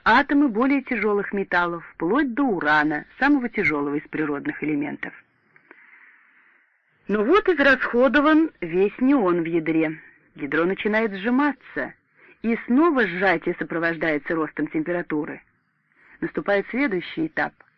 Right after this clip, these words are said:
когда каждые два атома кислорода, соединяясь, порождают атом кремния и атом гелия. Атомы кремния,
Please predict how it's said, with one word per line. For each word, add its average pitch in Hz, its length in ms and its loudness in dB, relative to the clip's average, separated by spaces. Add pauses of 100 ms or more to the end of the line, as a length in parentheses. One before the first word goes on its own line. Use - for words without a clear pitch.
(160)
когда 160 500 -2 (220)
каждые 170 440 0
два 156 240 -2
атома 160 420 -2
кислорода, 170 760 -2 (360)
соединяясь, 202 640 4 (340)
порождают 202 580 2 (100)
атом 262 380 2
кремния 226 840 2
и 170 220 -4
атом 214 500 0
гелия. 147 540 0 (500)
Атомы 175 360 0
кремния, 160 680 0